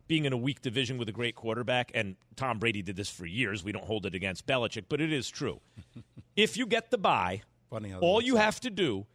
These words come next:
Speaker 1: is win a single home game, and you're in the N F C Championship game. So when you frame it like that, now, you, the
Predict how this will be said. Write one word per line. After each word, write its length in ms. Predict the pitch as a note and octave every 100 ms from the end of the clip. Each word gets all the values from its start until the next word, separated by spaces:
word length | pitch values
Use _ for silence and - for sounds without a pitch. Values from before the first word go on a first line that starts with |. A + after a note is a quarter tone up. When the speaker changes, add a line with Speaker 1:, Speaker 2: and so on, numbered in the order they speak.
| _
Speaker 1:
is 160 | E3 B2
win 320 | C#3+ E3 C#3+ -
a 140 | C#3+ A#2
single 720 | - - A3 A3 G3+ G#3 F#3+ _
home 340 | - G3 F#3+
game, 380 | C#3+ D3 G#2 E2 -
and 160 | D3
you're 100 | D#3
in 60 | D#3+
the 120 | D#3
N 80 | D#3
F 80 | C#3
C 140 | -
Championship 600 | C#3+ D#3+ D3 B2 G#2 A#2
game. 260 | - F2 D2 _ -
So 120 | -
when 220 | F3 F#3+ G3+
you 100 | E3
frame 440 | - G3 C4 B3+
it 100 | F3
like 320 | D3+ C#3 -
that, 260 | C#3+ B2 -
now, 140 | F3
you, 140 | C#3 C#3+
the 100 | C3+